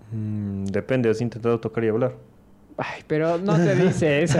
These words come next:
Speaker 1: <laughs>
Speaker 2: pues, no te dice al mismo tiempo, pues, te dice que, que si tocas vas a tener mejor comunicación verbal. Las flores pueden crecer más rápido si hay música a su alrededor.
Speaker 1: ¿Y si les ponemos death metal se mueren o se suicidan?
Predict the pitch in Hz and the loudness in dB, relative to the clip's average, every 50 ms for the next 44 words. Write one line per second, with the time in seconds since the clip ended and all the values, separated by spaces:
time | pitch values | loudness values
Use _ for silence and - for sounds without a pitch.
0 | - 165 131 139 139 147 170 160 170 165 160 196 170 151 160 151 151 139 131 - | 2 2 2 2 2 2 2 2 2 2 2 2 2 2 4 4 4 2 2 2
1 | - 151 151 151 151 143 135 127 120 - - 127 123 - 131 131 131 135 135 - | 2 2 4 4 2 0 0 -4 -4 -4 -4 -6 -2 0 0 2 2 2 2 2
2 | - 147 147 - 120 113 - - - - - - - - - - - 139 135 123 | 0 0 0 0 -2 -4 -4 -6 -12 -20 -20 -20 -20 -20 -8 -2 0 2 4 4
3 | 101 90 - - - - - - - 135 123 120 - 139 143 147 147 175 170 165 | 2 0 -2 -6 -10 -14 -12 -6 -4 -2 -2 -2 0 0 -2 0 0 0 0 0
4 | 147 - 131 120 120 120 - - 120 - - 123 120 123 120 123 - - - 120 | -2 -2 -4 -4 -4 -4 -6 -10 -10 -6 -4 -2 -2 -2 -2 -4 -6 -6 -4 -4
5 | 117 110 - - - - - - - _ - - - 120 117 117 110 120 120 - | -4 -6 -8 -12 -16 -20 -20 -20 -20 _ -6 -2 0 0 0 -2 -2 -6 -6 -4
6 | 123 123 127 139 156 165 - - - - - - - - - - - - - - | -4 -2 0 -2 -2 -4 -6 -10 -20 -20 -20 -20 -20 -20 -20 -20 -20 -20 -20 -8
7 | - 151 147 - - 180 190 190 196 185 - - 175 170 175 175 170 151 165 143 | -6 -4 -2 0 2 2 4 4 4 4 2 2 2 4 4 4 4 4 2 2
8 | 139 131 - 156 156 165 170 180 - - - - - - - - 139 143 147 151 | 0 2 2 2 2 2 2 0 -4 -8 -16 -20 -20 -10 -2 2 2 4 4 2
9 | 139 143 151 151 - 160 151 151 143 - 156 131 143 143 139 135 139 143 - - | 2 0 0 0 2 2 2 2 2 2 2 4 6 6 6 6 4 2 2 2
10 | 135 131 - 131 - 135 123 120 120 123 123 131 147 - - - - - - - | 0 0 0 -2 -2 0 0 0 0 0 -2 -2 -4 -6 -12 -20 -20 -20 -20 -20
11 | - - - - - - - - - _ _ - - _ - - - - - - | -20 -20 -20 -20 -20 -20 -20 -20 -20 _ _ -20 -20 _ -20 -20 -20 -20 -16 -10
12 | - 110 101 113 107 104 104 - 117 113 110 113 113 113 113 110 117 117 107 - | -8 -6 -4 -4 -6 -6 -6 -6 -4 -4 -2 -2 -2 -2 -4 -4 -4 -4 -4 -6
13 | - - - 104 110 131 131 117 107 - 110 - - - - 110 104 104 | -8 -8 -6 -4 -4 -2 -2 -4 -6 -6 -12 -16 -16 -14 -12 -10 -10 -10